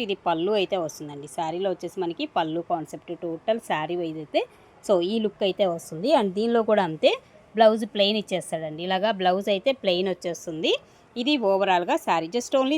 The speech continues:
త్రిబుల్ నైన్ మాత్రమే ప్లస్ షిప్పింగ్ ఉంటుందండి. And నెక్స్ట్ వన్ అండి, మరొకటి, ఇది కూడా వచ్చేసి మనకి బ్లూ కలర్ కాంబినేషన్లో శారీ, బ్లూ షేడ్ అయితే వస్తుంది. ఇవ-, ఇలా వస్తుంది, ప్లెయిన్ కాన్సెప్టే శారీ వచ్చేసి మనకి. So ప్యూర్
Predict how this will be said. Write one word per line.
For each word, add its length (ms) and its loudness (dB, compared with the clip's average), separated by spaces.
త్రిబుల్ 320 0
నైన్ 200 0
మాత్రమే 360 0
ప్లస్ 180 2
షిప్పింగ్ 340 -2
ఉంటుందండి. 400 -10
And 180 4
నెక్స్ట్ 340 -4
వన్ 240 8
అండి, 140 6
మరొకటి, 560 6
ఇది 100 0
కూడా 140 6
వచ్చేసి 360 -4
మనకి 300 -2
బ్లూ 100 2
కలర్ 280 4
కాంబినేషన్లో 580 2
శారీ, 200 -2
బ్లూ 180 -2
షేడ్ 220 -2
అయితే 240 -2
వస్తుంది. 380 -2
ఇవ-, 140 -4
ఇలా 200 2
వస్తుంది, 320 -4
ప్లెయిన్ 320 2
కాన్సెప్టే 480 -2
శారీ 240 0
వచ్చేసి 320 -8
మనకి. 280 -4
So 60 -8
ప్యూర్ 220 2